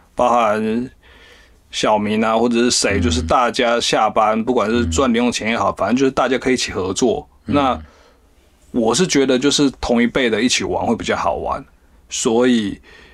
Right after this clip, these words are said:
Speaker 2: 嗯。
Speaker 1: 呃，这也是那时候离开的一个想法。
Speaker 2: 嗯哼。
Speaker 1: 所以就现在还是糊口饭啦。
Speaker 2: 嗯。
Speaker 1: 所以就是先继续做。可是，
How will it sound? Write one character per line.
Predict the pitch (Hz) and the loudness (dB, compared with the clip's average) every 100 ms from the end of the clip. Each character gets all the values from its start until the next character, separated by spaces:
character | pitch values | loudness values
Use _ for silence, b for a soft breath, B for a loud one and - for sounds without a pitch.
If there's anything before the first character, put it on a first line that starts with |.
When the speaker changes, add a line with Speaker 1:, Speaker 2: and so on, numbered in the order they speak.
| B - | B -6
Speaker 2:
嗯。 | 90 80 76 - _ _ _ _ _ | -2 -2 -4 -12 _ _ _ _ _
Speaker 1:
呃， | 139 120 | -2 0
这 | 117 160 | 2 2
也 | 117 | 2
是 | 143 | 2
那 | 143 | 2
时 | 127 | 2
候 | 131 131 127 120 107 | 2 2 2 0 -2
离 | 113 113 | -2 0
开 | 110 120 | 0 0
的 | 113 | 0
一 | 113 | 0
个 | 110 | 0
想 | 87 98 | -2 -4
法。 | 104 90 - - - | -2 -4 -4 -8 -4
Speaker 2:
嗯 | 101 98 | -2 0
哼。 | 110 113 - _ _ | 0 -2 -6 _ _
Speaker 1:
所 | - 120 | -4 0
以 | 117 | 0
就 | 110 127 120 | 0 0 0
现 | - 151 | 2 2
在 | 135 147 | 4 2
还 | 117 | 0
是 | 127 | 0
糊 | 113 113 | 0 0
口 | 107 85 | 0 0
饭 | 117 95 | 0 0
啦。 | 78 76 - _ | -2 -10 -14 _
Speaker 2:
嗯。 | 92 87 80 | -2 0 -2
Speaker 1:
所 | 80 113 | 0 0
以 | |
就 | 117 117 | 0 0
是 | 123 113 | 0 0
先 | 110 120 117 | 2 2 2
继 | 120 | 0
续 | 113 107 | 0 0
做。 | 120 95 | -2 -2
可 | 85 110 | -4 0
是， | 123 143 | 2 2